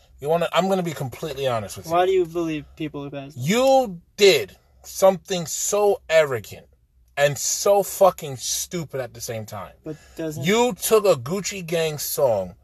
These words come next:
Speaker 1: which had no meaning to it, and gave it meaning. And you
Speaker 2: Well
Speaker 1: try to diss Lil Pump on it.
Speaker 2: At the same time, I feel like he's one of the newer rappers that actually, s-, kinda like what I said to you guys, it sounded like what the conversation we had to, had, um,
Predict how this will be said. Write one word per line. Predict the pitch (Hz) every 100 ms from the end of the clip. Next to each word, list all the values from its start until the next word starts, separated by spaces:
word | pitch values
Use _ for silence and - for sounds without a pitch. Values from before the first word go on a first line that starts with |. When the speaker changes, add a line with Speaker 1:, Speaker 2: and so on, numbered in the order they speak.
| _ _ -
Speaker 1:
which | 165 180
had | 190 180 147
no | 139 156 180 220 262
meaning | 247 208 151 127
to | 123 110
it, | - -
and | 135
gave | 123 143 127
it | 104
meaning. | 110 123 101 73 - - _
And | 165 170 180
you |
Speaker 2:
Well | 185
Speaker 1:
try | - 190 180
to | 160
diss | 120 - 165 -
Lil | 131 120
Pump | 104 101 92
on | - 98
it. | 80 _ _ _ -
Speaker 2:
At |
the | 156
same | - 160 156
time, | 156 165 156 - - -
I | 185 226
feel | 247 233
like | 214 190 180
he's | - 190
one | 165 185
of |
the | 170
newer | 160 170 165
rappers | 156 151 160 143
that | 139 139 143 _
actually, | 170 165 - 165 160 147 135 - _ _ _ _ _
s-, | - - - _ -
kinda | - 240
like | 247 240
what | 220 214
I | 208
said | 190 202
to | -
you | 185
guys, | 160 147 143 -
it |
sounded | 175 202 202
like | 196 -
what | 185 185
the | 175
conversation | 170 160 165 170
we | 156
had | 151
to, | 156 - - - - -
had, | 170 160 151
um, | 147 139 135